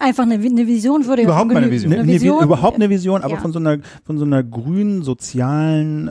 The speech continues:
Speaker 3: Marktwirtschaft oder so, ja. Wo, wie wollen wir dieses Land in, in, in, in eine soziale, aber eben auch digitale Zukunft bringen oder so? Also ich, ähm, lese das nicht mal zwischen den Zeilen. Wie geht dir das?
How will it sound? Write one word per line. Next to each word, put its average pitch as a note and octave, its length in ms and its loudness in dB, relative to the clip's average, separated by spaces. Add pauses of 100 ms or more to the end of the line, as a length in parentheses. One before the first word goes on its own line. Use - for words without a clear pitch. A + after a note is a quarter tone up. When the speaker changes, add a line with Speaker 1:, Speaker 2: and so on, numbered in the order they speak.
Speaker 3:
Marktwirtschaft - 840 -6
oder - 180 -16
so, - 220 -20
ja. D3+ 360 -6
Wo, B2 440 -14
wie C#3+ 200 -2
wollen C#3 280 2
wir C#3 80 0
dieses A#2+ 340 -8
Land C#3+ 320 0
in, A#2+ 280 0
in, A#2+ 220 -4
in, B2 200 -6
in B2 220 -4
eine A#2 260 -2
soziale, C3 800 -2
aber B2 180 -4
eben B2 240 -4
auch - 120 -6
digitale A#2+ 500 -4
Zukunft C#3+ 440 -4
bringen B2 240 -2
oder A2+ 160 -2
so? G#2 120 -2 (340)
Also A2+ 180 -2
ich, D3 380 -2
ähm, B2+ 400 -2
lese B2+ 240 0
das C3 140 0
nicht B2+ 160 0
mal B2+ 160 0
zwischen G2+ 260 -2
den D2+ 160 -6
Zeilen. D2 320 -10
Wie G2 80 -6
geht G2 140 -6
dir E2+ 80 -8
das? D#2+ 180 -14